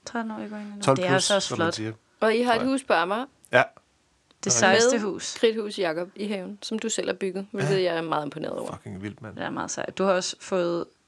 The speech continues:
Speaker 1: jeres hus til at ligne et vidunderligt sted i universet. <laughs> Det er
Speaker 2: Ja.
Speaker 1: virkelig et dejligt hus.
Speaker 2: Ja, det var jo
Speaker 3: God
Speaker 2: rimelig,
Speaker 3: handling.
Speaker 2: øh,
Speaker 1: It's a gem.
Speaker 2: smadret til at starte med. Det var det jo bare...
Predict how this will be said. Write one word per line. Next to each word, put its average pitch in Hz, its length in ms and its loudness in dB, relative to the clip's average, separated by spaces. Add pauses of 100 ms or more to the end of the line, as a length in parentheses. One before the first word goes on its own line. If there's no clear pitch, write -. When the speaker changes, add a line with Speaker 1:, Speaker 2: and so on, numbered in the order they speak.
(180)
Speaker 1:
jeres 170 320 0
hus - 460 -6
til 190 100 -4
at 175 120 2
ligne 175 340 -4 (880)
et 165 120 -4
vidunderligt 180 560 0
sted 185 260 2
i 226 160 4
universet. 208 560 6
<laughs> - 80 0
Det 269 280 4 (440)
er - 60 -4
Speaker 2:
Ja. 233 60 2
Speaker 1:
virkelig 220 280 4
et - 60 -6
dejligt 180 260 0
hus. 180 100 0
Speaker 2:
Ja, 107 60 6
det 107 120 4
var 113 80 8
jo 120 60 6
Speaker 3:
God 120 80 4
Speaker 2:
rimelig, - 180 6
Speaker 3:
handling. 113 240 6
Speaker 2:
øh, 101 60 4
Speaker 1:
It's 262 120 0
a 208 180 0
gem. 220 80 2
Speaker 2:
smadret 120 520 4
til 123 100 -2
at 104 60 0
starte 104 300 6
med. 107 60 -2
Det 101 120 -2
var 104 60 4
det 101 80 -2
jo 98 100 0
bare... 98 580 2